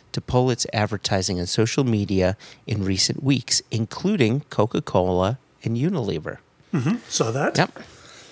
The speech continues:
Speaker 1: We're halfway done with the article, by the way. The author goes on, who-, whomever, uh, she or he might be. It says,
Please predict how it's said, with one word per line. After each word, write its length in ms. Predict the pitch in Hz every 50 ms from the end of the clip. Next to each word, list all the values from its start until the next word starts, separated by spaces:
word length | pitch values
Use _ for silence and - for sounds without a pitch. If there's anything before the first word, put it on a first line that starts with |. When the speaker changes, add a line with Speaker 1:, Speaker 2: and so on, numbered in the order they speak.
| - - - - - - -
Speaker 1:
We're 120 | 143 131
halfway 320 | 135 139 120 - - 120
done 220 | 98 107 101 90 92
with 120 | 90 -
the 100 | - -
article, 360 | 92 90 - - - - - -
by 140 | - 67 -
the 100 | - -
way. 140 | - - - - - - - - - - _ _ _ _ _ _ _ _ _ _ _ _ _ _ _ -
The 140 | - 104 110
author 320 | 117 120 110 117 101 95
goes 280 | 90 - 95 90 - -
on, 200 | 95 - - - - -
who-, 180 | - 127 117 -
whomever, 720 | - 110 117 110 110 104 - - 95 95 95 101 98 - -
uh, 260 | - 98 98 90 92
she 380 | 101 - - - 117 104 98 101
or 140 | 98 98 92
he 180 | 98 107 104 95
might 260 | 90 87 82 - -
be. 200 | - 85 120 127 - - _ - - - - - - - - - - - - - - - -
It 100 | - -
says, 280 | - - 113 104 -